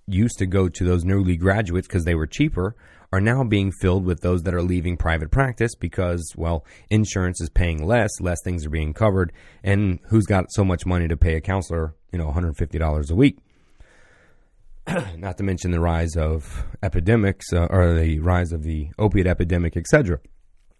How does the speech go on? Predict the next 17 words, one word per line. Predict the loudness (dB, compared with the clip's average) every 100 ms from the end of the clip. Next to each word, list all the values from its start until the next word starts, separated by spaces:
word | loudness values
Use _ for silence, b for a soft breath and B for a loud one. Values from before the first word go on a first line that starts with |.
| _ -20 -8
So | -4
these | -2 -4
rehabs | 0 0 2 -2 -2
are | -2
popping | -2 -2 -4
up | -4
everywhere, | -4 -2 -2 -2
needing | -2 -4 -4
more | -6
and | -6
more | -6 -8 -10 -8
counselors | -4 -2 -2 -4
as | -2
well. | -2 -4 -8 _ b b b _
So | -8 -8 -10 _ _ _ _ _ _ _ _ _ _ _ _ _ _ _ _ _ _ _ _ _ -6
now | -2 0 -2 -6 -16 -20 -20 -20 -20 -20 _ -20 -6
you | 0 2 4 2